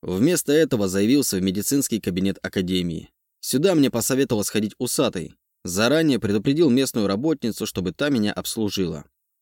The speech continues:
Сделала массаж по уникальной целительской методике.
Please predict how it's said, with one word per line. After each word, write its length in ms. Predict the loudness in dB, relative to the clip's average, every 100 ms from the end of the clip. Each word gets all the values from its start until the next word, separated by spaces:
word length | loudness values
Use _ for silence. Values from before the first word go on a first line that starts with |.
| -6
Сделала 480 | -2 0 4 4 4
массаж 480 | 4 2 0 0
по 80 | 0
уникальной 640 | 2 2 0 0 2 4 2
целительской 600 | 0 0 0 -2 -2 0
методике. 760 | -2 0 0 0 -4 -10 -12